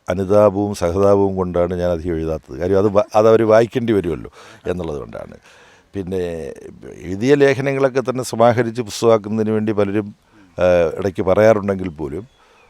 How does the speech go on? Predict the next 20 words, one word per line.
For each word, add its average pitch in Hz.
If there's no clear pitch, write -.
അത് 110
എത്രത്തോളം 123
പാരായണയോഗ്യമാണെന്നുള്ളതിനെക്കുറിച്ചുള്ള 107
എൻ്റെ 107
ആശങ്കകളും 110
സംശയവും 90
കൊണ്ട്, 73
അഥവാ 120
അതെല്ലാം 120
ഒരിക്കൽ 110
കൂടി 120
ഒന്ന് 107
എഡിറ്റ് 117
ചെയ്ത് 107
കുറച്ചും 101
കൂടെ 123
പണിക്കുറ 117
തീർത്ത്, 107
ഏഹ്, 92
പ്രസിദ്ധീകരിക്കാം 107